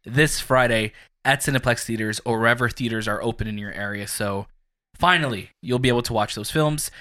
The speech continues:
Um, other films that are opening this week, Space Jam: A New Legacy, and on Hulu and Star here on, um, on Disney Plus, McCartney three two one. So this is a documentary series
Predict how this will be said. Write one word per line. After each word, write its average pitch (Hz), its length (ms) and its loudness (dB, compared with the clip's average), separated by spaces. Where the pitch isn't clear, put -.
Um, 104 420 -4
other 196 180 6
films 185 280 2
that 156 160 4
are 151 100 6
opening 151 320 4
this 147 180 -2
week, 147 260 2
Space 156 320 2
Jam: 135 220 2
A 117 40 0
New 113 140 0
Legacy, 170 640 0
and 143 220 2
on 139 180 2
Hulu 180 420 6
and 120 160 -4
Star 127 320 2
here 120 500 2
on, 110 300 -4
um, 92 440 -10
on 110 140 -6
Disney 113 220 -6
Plus, 123 360 0
McCartney 170 420 2
three 160 200 -2
two 143 160 0
one. 135 200 2
So 123 100 -2
this 127 160 -2
is 139 60 -2
a 120 40 -4
documentary 117 480 2
series 120 520 2